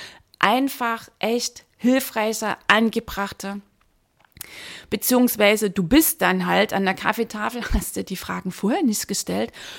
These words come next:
und merkst, wie dein Fahrstuhl in den Keller rast, weil du erzählst und schon letztlich am Blick deines Gegenübers erkennst, ähm, die Energie, die dann bei dir ankommt, dass das jetzt garantiert nicht gut ausgewertet wird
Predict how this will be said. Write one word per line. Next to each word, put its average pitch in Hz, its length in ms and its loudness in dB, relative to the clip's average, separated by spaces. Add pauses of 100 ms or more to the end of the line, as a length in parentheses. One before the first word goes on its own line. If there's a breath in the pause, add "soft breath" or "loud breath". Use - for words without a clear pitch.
(180 loud breath)
und 233 160 4
merkst, 233 320 2
wie 214 60 -2
dein 196 220 2
Fahrstuhl 208 560 -2
in - 140 -4
den 190 120 -4
Keller 220 300 -2
rast, 180 520 -6 (760 loud breath)
weil 196 280 6
du 214 140 4
erzählst 185 800 0 (360)
und 190 380 -2
schon 254 360 6
letztlich 220 600 2
am 185 120 4
Blick - 520 4
deines 185 360 4
Gegenübers 180 600 -2
erkennst, - 720 -8
ähm, 180 400 -8 (300)
die 214 60 -4
Energie, 208 500 -2
die 185 120 -4
dann 180 180 0
bei 180 100 0
dir - 220 -6
ankommt, 185 640 -8 (100)
dass - 160 -10
das 196 240 -2
jetzt - 200 -8
garantiert 175 640 -6 (160)
nicht - 380 -4 (560)
gut - 380 -4
ausgewertet 185 720 -2
wird 226 180 -6